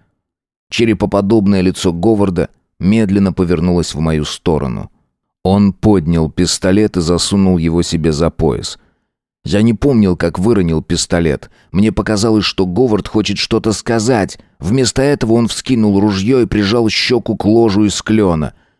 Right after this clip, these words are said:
Бледно-голубые глаза вновь утратили всякое человеческое подобие. «Нет, это закончится не так», подумал я, глядя в стволы ружья.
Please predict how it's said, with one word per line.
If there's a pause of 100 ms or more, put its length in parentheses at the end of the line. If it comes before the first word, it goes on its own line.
Бледно-голубые
глаза
вновь
утратили
всякое
человеческое
подобие. (520)
«Нет, (720)
это
закончится
не
так»,
подумал
я,
глядя
в
стволы
ружья.